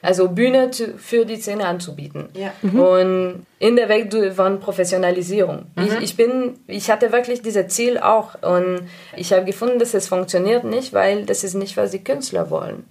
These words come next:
Speaker 2: Mhm.
Speaker 1: Und das, das kommt wirklich von einem Wunsch, also als, als also Support, also s-, Unterstützer, Unterstützer, Unterstützerin von der Münchner Szene.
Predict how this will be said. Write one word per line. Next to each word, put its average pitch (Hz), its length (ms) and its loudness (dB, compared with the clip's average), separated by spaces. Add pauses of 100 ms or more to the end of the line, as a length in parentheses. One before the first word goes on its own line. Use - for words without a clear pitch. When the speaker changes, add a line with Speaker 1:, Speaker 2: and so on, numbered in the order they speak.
Speaker 2:
Mhm. 190 400 -4
Speaker 1:
Und 196 280 4
das, 202 280 -2
das 202 200 0
kommt 226 200 -2
wirklich 269 320 -2
von 233 160 -2
einem 196 280 -4
Wunsch, 262 220 -2
also 202 300 -2 (340)
als, 208 480 2
als 190 240 2
also 170 560 4 (380)
Support, 220 1160 0 (100)
also 190 360 -2
s-, - 240 -10 (440)
Unterstützer, 233 1400 0
Unterstützer, 220 640 -4
Unterstützerin 220 720 -4
von 208 140 0
der 208 80 -4
Münchner 208 440 -4
Szene. 208 480 -4